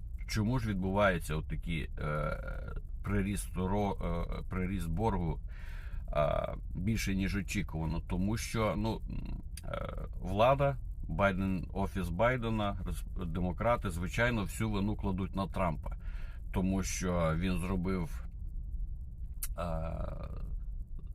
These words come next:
зрізку в податках для багатіїв.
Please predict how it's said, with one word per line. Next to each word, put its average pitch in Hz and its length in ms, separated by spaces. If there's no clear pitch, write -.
зрізку 101 760
в - 320
податках 95 640
для 95 280
багатіїв. 92 880